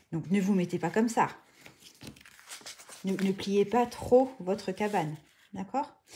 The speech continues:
Donc, moi, je vais l'ouvrir au, au, presque au maximum. Je fais attention à le centrer sur la hauteur. Et j'aligne le pli ici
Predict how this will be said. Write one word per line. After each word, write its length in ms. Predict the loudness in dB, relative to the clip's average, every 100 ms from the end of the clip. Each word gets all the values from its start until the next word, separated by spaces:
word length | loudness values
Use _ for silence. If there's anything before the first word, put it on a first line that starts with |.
| -20 -20 -10
Donc, 160 | -4
moi, 120 | 2 2
je 80 |
vais 100 | 4
l'ouvrir 440 | 2 2 0 -4 -6 _ -12
au, 100 | -10 -10 _ _ _ _
au, 80 | -18
presque 320 | -4 -4 -2
au 60 | -4
maximum. 560 | -4 -6 -6 -4 -2 -4 -8 -20 -20 -4
Je 160 | 0
fais 160 | 2 4
attention 440 | 2 2 -2 0
à 60 | 0
le 60 |
centrer 400 | -2 -6 -8 -6
sur 180 | -8 -6
la 120 | -4
hauteur. 480 | -4 -2 0 0 -4 -20 _ _ _ _ -20 -20 -20 -4
Et 220 | 2 4 4
j'aligne 640 | 2 2 4 4 4 0 -10 _ _ _ -20 _ _ -20 _ _ _ -20 _ -20 _ _ -10
le 140 | -10
pli 260 | -8 -2 0
ici 440 | 0 -4 -6 -8